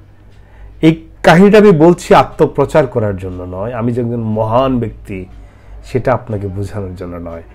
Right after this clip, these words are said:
আমরা যদি প্রত্যেকে এই কাজটা করতাম, মসজিদে শুক্রবারে যেসব মানুষ নামাজ পড়তে গেছেন, কেঁদে কেটে আল্লাহর কাছে ভাসিয়ে দিয়েছেন, "আল্লাহ, আল্লাহ, আল্লাহ" করে যে, "আল্লাহ আমাকে সাহায্য করো, আল্লাহ আমাকে বেহেশতে দাও",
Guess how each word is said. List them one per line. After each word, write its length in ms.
আমরা 280
যদি 200
প্রত্যেকে 560
এই 120
কাজটা 340
করতাম, 380
মসজিদে 840
শুক্রবারে 600
যেসব 340
মানুষ 380
নামাজ 420
পড়তে 280
গেছেন, 400
কেঁদে 380
কেটে 240
আল্লাহর 300
কাছে 280
ভাসিয়ে 400
দিয়েছেন, 460
"আল্লাহ, 600
আল্লাহ, 280
আল্লাহ" 220
করে 220
যে, 100
"আল্লাহ 260
আমাকে 180
সাহায্য 440
করো, 220
আল্লাহ 300
আমাকে 220
বেহেশতে 440
দাও", 260